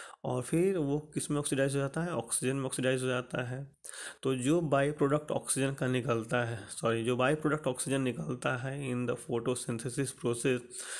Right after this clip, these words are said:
तो वो ऑक्सीजन कहाँ से आता है? That is from एच टू ओ, splitting of एच टू ओ। और splitting of एच टू ओ से ही हाइड्रोजन डोनर मिलता है, जिसके through सी ओ टू किस में रिड्यूस हो जाता है? That is in the, या किस में चेंज होता है? कार्बोहाइड्रेट में चेंज हो जाता है।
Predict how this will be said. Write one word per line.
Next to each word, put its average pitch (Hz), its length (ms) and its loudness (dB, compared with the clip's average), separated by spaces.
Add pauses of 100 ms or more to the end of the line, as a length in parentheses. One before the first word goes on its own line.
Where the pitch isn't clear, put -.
(160)
तो 117 80 -2
वो 131 180 4
ऑक्सीजन 135 340 0
कहाँ 135 260 0
से 143 80 -2
आता 147 240 -2
है? 147 60 0
That 127 160 2
is 131 200 -2
from 151 280 -4
एच - 220 0
टू 123 160 2
ओ, 113 180 -2
splitting 139 680 0
of - 200 -8
एच - 180 2
टू 117 180 0
ओ। 107 120 -6 (540)
और - 440 -2
splitting 156 520 0
of - 60 -6
एच - 280 2
टू 143 180 4
ओ 156 40 4
से 147 160 2
ही 151 160 4
हाइड्रोजन 120 540 2
डोनर 123 260 4
मिलता 135 380 2
है, 135 200 -8 (320)
जिसके 131 380 2
through 170 300 2
सी 135 320 2
ओ 139 60 6
टू 139 180 0
किस 151 260 0
में 156 80 6
रिड्यूस 147 320 2
हो 151 40 0
जाता 143 320 0
है? 170 200 -2
That 127 180 0
is 165 220 -2 (260)
in 123 140 -2
the, 160 200 -2
या - 340 -12
किस - 220 0
में 156 80 4
चेंज 156 220 4
होता 156 180 0
है? 180 240 -4
कार्बोहाइड्रेट 117 640 2
में 113 160 -4
चेंज 113 260 -4
हो 117 60 -4
जाता 127 300 -6
है। - 180 -8